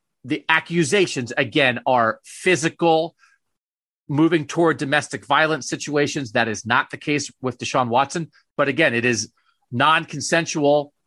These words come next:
sexual misconduct, which both are charged with. So we're not trying to compare those, who, which is worse, which is, but patterns. I think the pattern,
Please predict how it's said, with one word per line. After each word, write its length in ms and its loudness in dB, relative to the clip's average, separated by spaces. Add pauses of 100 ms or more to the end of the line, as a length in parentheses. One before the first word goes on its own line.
(180)
sexual 480 0
misconduct, 800 -2 (180)
which 260 -2
both 420 0
are 120 4
charged 360 0
with. 140 -14
So 340 0 (300)
we're 120 0
not 280 0
trying 460 2
to 80 -2
compare 640 0
those, 320 0
who, 160 -2
which 260 0
is 120 -2
worse, 280 0
which 160 -6
is, 100 -10 (400)
but 200 0 (560)
patterns. 720 -4
I 100 0
think 300 -4
the 60 -6
pattern, 680 -6